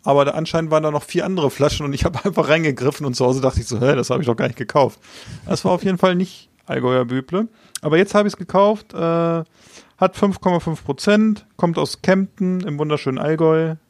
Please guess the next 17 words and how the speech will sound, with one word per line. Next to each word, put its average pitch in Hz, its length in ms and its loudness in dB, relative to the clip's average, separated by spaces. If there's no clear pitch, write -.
Wer 160 120 -6
da 135 80 0
schon 139 140 -6
mal 131 180 0
war, 143 440 2
weiß, 139 380 -2
schöne 131 240 -2
Natur. 160 600 2
Menschen 143 360 0
sind 127 100 -6
da 131 40 4
auch 143 160 0
ganz 143 180 -4
nett, 143 120 -6
hab 143 140 0
ich 135 100 -14
gehört. 135 360 -2